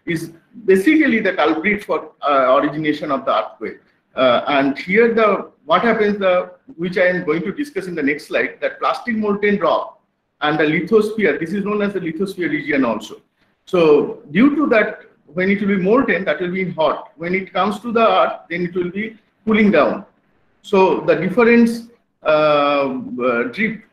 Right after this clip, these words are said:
that, that difference in displacement will occur, and because of that, the earthquake happens. So we'll go to the next one so that you can understand.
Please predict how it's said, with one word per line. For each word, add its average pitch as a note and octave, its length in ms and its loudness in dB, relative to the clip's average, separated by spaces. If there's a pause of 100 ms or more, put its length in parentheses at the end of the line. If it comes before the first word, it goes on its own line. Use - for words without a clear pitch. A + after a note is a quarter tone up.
that, D3 240 -2
that C3+ 320 -4
difference G3 420 -2
in F3+ 160 -6
displacement F#3 640 -4
will D#3+ 240 -2
occur, D#3+ 340 0
and D#3+ 180 -2
because E3 280 -6
of D#3 140 -4
that, D3 160 -6
the C#3 100 0
earthquake C3+ 400 -4
happens. A2+ 340 -6
So A#2+ 300 -6
we'll E3+ 240 -4
go F#3+ 160 -2
to G3 100 -4
the F3 160 -2
next D3+ 320 -8
one D3 220 -4 (160)
so D#3+ 80 -6
that D#3 200 0
you C3+ 120 -4
can C#3 160 -2
understand. A#2 420 -2